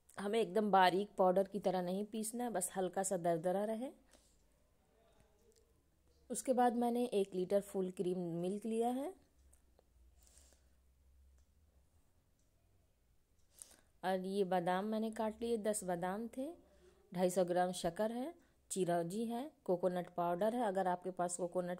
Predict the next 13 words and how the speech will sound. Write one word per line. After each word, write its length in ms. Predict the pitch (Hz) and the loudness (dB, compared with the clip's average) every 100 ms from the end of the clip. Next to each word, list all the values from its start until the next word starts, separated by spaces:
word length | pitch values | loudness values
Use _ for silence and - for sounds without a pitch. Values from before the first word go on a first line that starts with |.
| - | -2
पाउडर 300 | 170 170 180 | 0 0 -2
नहीं 280 | 180 190 208 | -2 -4 -4
हो 100 | 220 | -6
तो 140 | 214 | -4
आप 140 | 175 165 | -4 -4
उसका 240 | 165 180 | -4 -6
छिलका 340 | 175 165 160 | -4 -6 -4
निकाल 360 | 175 170 170 170 | -6 -4 -4 -4
के 100 | 170 | -4
मिक्सी 320 | 175 170 - | -8 -8 -8
में 100 | 180 | -8
पीस 260 | 170 214 220 | -6 -6 -4
लीजिए 360 | 220 208 240 | -6 -4 -4